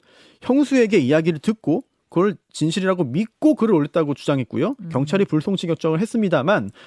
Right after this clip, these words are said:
Speaker 1: 박수홍 씨 측에서는 이거 문제 있다라고, 어, 이의 제기했고요. 현재 검찰에 넘어가 있는 상태죠.
Speaker 2: 그래요.
Speaker 1: 그리고 또 충격을 준 이야기가 바로
Speaker 2: 네.
Speaker 1: 이제 사망보험이죠.
Speaker 2: 박수홍 씨 사망보험 얘기는 진짜 뭐예요?
Speaker 1: 네, 박수홍 씨를 피보험자로 하는 보험 여덟 개가 들어있는데
Speaker 2: 네,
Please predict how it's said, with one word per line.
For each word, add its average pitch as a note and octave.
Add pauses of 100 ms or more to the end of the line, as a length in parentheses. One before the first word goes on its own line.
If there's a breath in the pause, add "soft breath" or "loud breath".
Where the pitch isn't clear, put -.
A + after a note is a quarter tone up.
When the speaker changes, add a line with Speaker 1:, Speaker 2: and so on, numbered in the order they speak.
(140 loud breath)
Speaker 1:
박수홍 A#3+
씨 G#3
측에서는 F#3+
이거 D#3
문제 D#3+
있다라고, D#3
어, A2+
이의 F#3
제기했고요. D3
현재 D#3+
검찰에 C3+
넘어가 A#2
있는 G#2+
상태죠. D3+
Speaker 2:
그래요. C3+
Speaker 1:
그리고 C#4
또 C#4
충격을 B3
준 F#3+
이야기가 C3
바로 E3+
Speaker 2:
네. C#3 (200)
Speaker 1:
이제 -
사망보험이죠. B3
Speaker 2:
박수홍 F4
씨 C4
사망보험 F4
얘기는 D3+
진짜 G#3+ (220)
뭐예요? C#3+ (140)
Speaker 1:
네, B2+
박수홍 A#3
씨를 A#3
피보험자로 A#3+
하는 F#3
보험 E3
여덟 D3+
개가 G3
들어있는데 A#2+
Speaker 2:
네, A#2